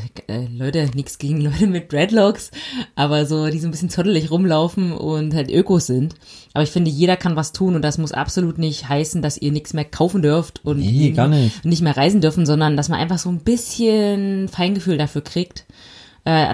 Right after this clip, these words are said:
Speaker 1: einfach mit weniger zufrieden zu sein und dann nicht irgendwie zu sagen, okay, dann kaufe ich halt was Nachhaltiges, weil muss auch nicht, also muss man auch mal hinterfragen, wie nachhaltig das dann ist.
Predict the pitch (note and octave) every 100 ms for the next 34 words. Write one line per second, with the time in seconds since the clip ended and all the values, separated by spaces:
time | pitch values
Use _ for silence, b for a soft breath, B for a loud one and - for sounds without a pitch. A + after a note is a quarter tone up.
0 | - E3+ F3+ D3 - A2 D#3 C3+ D#3 G3
1 | D3 C#3+ B2+ - C3+ C#3 C#3+ C#3+ D3+ D#3+
2 | - D3+ D#3 E3 D#3+ C#3+ D3+ D3 - E3
3 | D#3 D3+ D#3+ D#3+ D3 D3 D3 E3 D#3+ C3+
4 | B2+ D3 D3+ - B B B C#3+ C#3+ C#3
5 | D3 D3 C#3+ _ _ - E3 E3+ - D3+
6 | F3 - C#3+ D#3 E3 C3 D#3+ D3 C#3+ -
7 | D#3+ D#3 C3 C#3+ C3+ C#3 C3 C3+ B2+ B2+
8 | C3 -